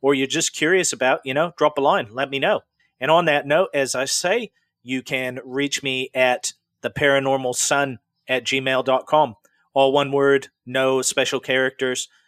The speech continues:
no podcast, just the paranormal sun at gmail dot com. You can also get a hold of me on Instagram. You can follow me on Instagram. You can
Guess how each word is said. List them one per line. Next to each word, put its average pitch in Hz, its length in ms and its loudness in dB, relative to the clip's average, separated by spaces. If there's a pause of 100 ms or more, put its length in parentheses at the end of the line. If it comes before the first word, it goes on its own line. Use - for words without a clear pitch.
(120)
no 127 160 -2
podcast, 131 600 -2
just - 400 -2
the 127 120 2
paranormal 131 600 -4
sun 131 320 -2 (240)
at 120 160 -4
gmail 131 340 -2
dot 127 200 -2
com. 143 280 -2 (320)
You 131 100 -4
can 156 140 -2
also 139 460 4
get 135 200 0
a 127 60 4
hold 139 180 2
of 127 60 -6
me 131 200 -6
on 127 220 -2
Instagram. 180 640 -2 (360)
You 117 140 -10
can 123 400 -6
follow 143 320 4
me 139 140 0
on 143 120 0
Instagram. 151 640 -2 (380)
You 117 160 -6
can 120 400 -6